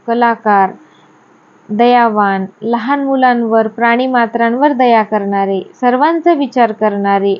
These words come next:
मूड स्विंग, तणाव हे सर्व गुण यांच्याकडे असतात.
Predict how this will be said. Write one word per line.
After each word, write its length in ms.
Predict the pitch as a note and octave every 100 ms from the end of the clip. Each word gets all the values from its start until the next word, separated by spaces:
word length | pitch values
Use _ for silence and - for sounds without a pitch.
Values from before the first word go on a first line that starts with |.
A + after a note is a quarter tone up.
| - -
मूड 340 | A3 A#3+ B3
स्विंग, 500 | A#3+ A#3 A3+ G#3+ G#3 G#3+ _ _ -
तणाव 420 | A#3 A3+ A3+ A3 - -
हे 100 | E4+
सर्व 360 | E4+ F4 D#4+ D#4+
गुण 220 | C#4 C#4+
यांच्याकडे 500 | B3+ A#3+ A#3 A3 G#3
असतात. 380 | G3+ G3+ F3+